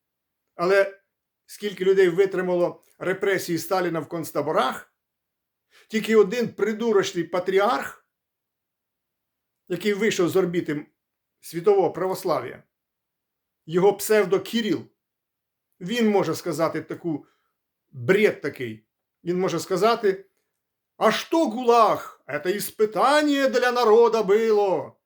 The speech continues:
А смог бы ты сегодня выдержать такое испытание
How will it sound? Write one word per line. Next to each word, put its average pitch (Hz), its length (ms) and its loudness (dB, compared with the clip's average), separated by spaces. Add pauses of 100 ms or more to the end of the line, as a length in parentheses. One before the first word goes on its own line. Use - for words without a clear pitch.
(120)
А 254 180 -2
смог 285 460 4
бы 320 120 2
ты 320 320 0
сегодня 277 680 4
выдержать 226 760 -2
такое 196 560 0
испытание 208 1300 -2